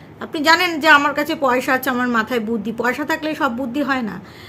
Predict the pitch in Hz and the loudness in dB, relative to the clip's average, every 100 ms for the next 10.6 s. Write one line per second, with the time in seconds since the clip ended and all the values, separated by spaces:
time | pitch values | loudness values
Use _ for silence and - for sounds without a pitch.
0 | - - - - - 214 240 294 330 285 | -20 -20 -20 -18 0 4 4 4 0 0
1 | 277 339 320 311 - 269 269 269 269 262 | -2 -2 -2 -4 -4 0 0 0 -4 -4
2 | 226 262 320 311 285 226 247 269 302 294 | -6 -4 0 0 2 0 0 -2 -4 -2
3 | 285 269 311 349 - - - - 233 294 | -4 -2 -4 -4 -8 -18 -20 -6 0 4
4 | 302 262 302 269 220 175 175 - - - | 4 4 2 0 0 -2 -4 -8 -14 -20
5 | - - 254 285 285 320 330 311 285 277 | -6 2 4 4 2 2 0 -2 -4 2
6 | 302 311 - 226 240 285 311 240 240 277 | 4 4 2 -2 -2 -4 -4 -4 -4 -4
7 | 294 302 320 262 254 277 302 240 262 - | -2 0 0 2 2 2 4 2 0 -4
8 | - - - - - - - - - - | -14 -20 -20 -20 -20 -20 -20 -20 -16 -8
9 | - 240 240 320 330 320 240 277 320 - | 0 0 2 0 2 0 -2 -2 -2 2
10 | 247 262 320 311 269 | 2 2 0 0 0